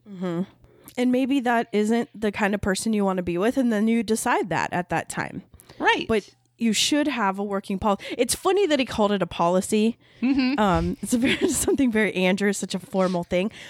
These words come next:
Speaker 1: But I don't think that, I mean, coming to, like, a state of union of your relationship isn't a bad thing.
Speaker 2: No, not at all.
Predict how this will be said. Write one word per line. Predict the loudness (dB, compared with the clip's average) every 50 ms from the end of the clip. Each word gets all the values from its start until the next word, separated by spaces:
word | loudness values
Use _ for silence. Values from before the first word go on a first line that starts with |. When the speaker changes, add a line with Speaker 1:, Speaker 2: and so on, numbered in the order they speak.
| -20 -8 -2
Speaker 1:
But | -2 -2 0 0
I | 0 0 0 2
don't | 2 2 0 0 -2 0
think | 0 0 0 0 -4 -10 -20 -20 -20 -20 -20 -16 _
that, | -2 0 0 0 -2 _ _ -2
I | 0 2
mean, | 2 2 2 0 -4 _ _ _
coming | -4 -2 0 2 2 2 2 2
to, | 2 2 2
like, | 2 2 0 0 0
a | -2
state | -2 -2 0 0 0 2 2
of | 0 0 -2
union | -2 0 2 2 4 4 4 4 4 4
of | 4 2 2 2
your | 2 2 4 4 2 0 -2
relationship | -2 0 0 0 0 0 0 0 0 0 0 0 0
isn't | 0 2 2 2
a | 2
bad | 2 0 0 0 -2 -2
thing. | -2 -4 -4 -4 -6 -14 -20 _ _ -12
Speaker 2:
No, | -8 -4 -4 -2
not | 0 0 0 0 -2
at | -2
all. | -2 -4 -2 0 0 2 2 0 0 -4 -8